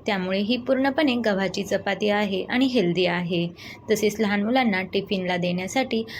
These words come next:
हा पदार्थ अगदी योग्य आहे. मुलांना भाजी पोळी ही आवडत नाही खायला,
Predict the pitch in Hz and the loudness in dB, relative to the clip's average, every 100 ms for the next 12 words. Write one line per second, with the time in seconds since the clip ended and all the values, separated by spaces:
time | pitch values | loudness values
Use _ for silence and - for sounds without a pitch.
0 | - 202 202 196 214 254 233 - 226 127 | -6 -2 0 2 2 4 2 0 0 2
1 | 202 185 240 165 160 180 180 180 165 170 | 0 0 2 2 0 0 0 0 -2 -2
2 | 180 175 - - - - 196 185 180 180 | -4 -8 -16 -20 -18 -6 -2 0 0 -2
3 | 185 202 208 247 254 285 294 285 285 233 | -2 0 0 0 2 2 2 0 0 0
4 | - - - - 190 190 196 196 190 190 | -4 -10 -4 0 2 2 0 0 -2 -2
5 | 208 190 190 | -2 0 0